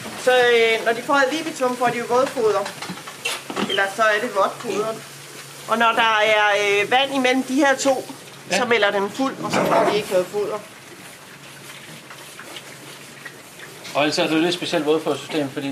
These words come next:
Speaker 2: den, den blander faktisk fodret lige hen ved siden af. Det er jo ikke mere end fem meter eller sådan noget, du.
Speaker 1: Ja.
Speaker 2: At det, det har ikke stået i flere timer i en, i en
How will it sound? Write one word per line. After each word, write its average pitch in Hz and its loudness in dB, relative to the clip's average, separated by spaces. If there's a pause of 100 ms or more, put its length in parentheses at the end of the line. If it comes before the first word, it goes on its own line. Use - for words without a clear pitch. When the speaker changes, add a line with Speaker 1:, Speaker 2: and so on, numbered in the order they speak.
Speaker 2:
den, 131 -4
den 139 -2
blander 151 0
faktisk 151 0
fodret 143 0
lige 151 -4
hen 151 -2
ved 147 -8
siden 151 -8
af. 139 -6
Det 147 -8
er 139 -2
jo 139 -4
ikke 143 -8
mere 143 -4
end 117 -4 (120)
fem 147 -4
meter 135 -4
eller 127 -2
sådan 127 -6
noget, 127 -4
du. 135 -6 (1400)
Speaker 1:
Ja. - 0 (240)
Speaker 2:
At 123 -6
det, 117 -2
det 131 4
har 123 2
ikke 147 0
stået 131 2
i 120 0
flere 131 -2
timer 143 -6
i 110 -4
en, 110 -6 (100)
i - -8
en 113 -8